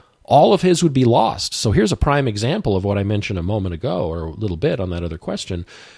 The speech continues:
that it's possible you could get a little benefit by having this situation where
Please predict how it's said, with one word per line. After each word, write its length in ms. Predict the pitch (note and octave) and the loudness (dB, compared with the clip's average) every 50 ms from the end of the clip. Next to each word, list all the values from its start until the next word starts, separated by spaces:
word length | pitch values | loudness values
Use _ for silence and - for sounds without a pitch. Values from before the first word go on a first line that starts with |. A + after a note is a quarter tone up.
| - _ | -20 _
that 540 | - G#2+ G#2 G#2+ G#2+ G#2 F#2+ F#2 - - - A#2+ | -10 -4 -2 0 0 0 0 -2 -6 -10 -8 -8
it's 220 | B2+ - - - | -8 -8 -8 -12
possible 560 | - _ - - - D3+ F#3 - C#3+ A2+ A2+ | -14 _ -6 -2 0 0 0 0 -2 -2 -2
you 100 | A#2 G#2+ | -2 -2
could 140 | G2+ G2+ F#2 | -4 -6 -4
get 120 | C#3 D#3+ | -2 -2
a 40 | G3 F3+ | -2 -2
little 260 | C3+ B2 C#3 D3 C3+ | -2 0 0 0 0
benefit 600 | A2+ A#2 C3+ A3 A3+ - - - E2 - - G2+ | 0 -2 -2 -2 -4 -4 -4 -4 -4 -4 -6 -6
by 160 | G2+ F2 F2 | -6 -4 -2
having 340 | G2 A2 G2+ F2 F2+ F2+ F2 | -2 -2 -2 -2 -2 -4 -4
this 220 | E2 E2 E2 - | -4 -6 -6 -6
situation 800 | - - - - G#2 - - G#2+ F2+ D#2+ E2 - - - F2 E2+ F2 | -8 -8 -6 -6 -6 -6 -4 -4 -4 -4 -4 -6 -6 -6 -6 -6 -4
where 300 | F2+ G2+ G#2 F#2+ F#2 | -2 -2 -2 -2 -2